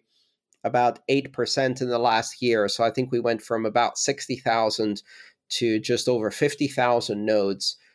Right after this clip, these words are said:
um, in total. Uh, that's, you know, disappointing. But, um, there's all of these projects now where, uh, companies that are shipping ready-built nodes, um, you know, there's two or three of those. Um,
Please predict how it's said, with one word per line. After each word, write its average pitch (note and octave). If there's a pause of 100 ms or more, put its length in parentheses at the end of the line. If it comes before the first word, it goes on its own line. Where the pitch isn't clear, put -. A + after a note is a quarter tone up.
(280)
um, G#2+
in G#2
total. G#2+ (160)
Uh, A2+
that's, D3
you F#3+
know, D3 (120)
disappointing. D3 (200)
But, A2+
um, A2+ (340)
there's D#3
all F#3+
of G#3+
these F3+
projects C#3+
now B2+
where, A#2 (100)
uh, G#2
companies C#3+
that -
are -
shipping C3 (200)
ready-built B2+
nodes, A#2 (160)
um, G#2 (600)
you A2+
know, G#2
there's G#2
two -
or B2+
three B2+
of G#2
those. G#2+ (100)
Um, A2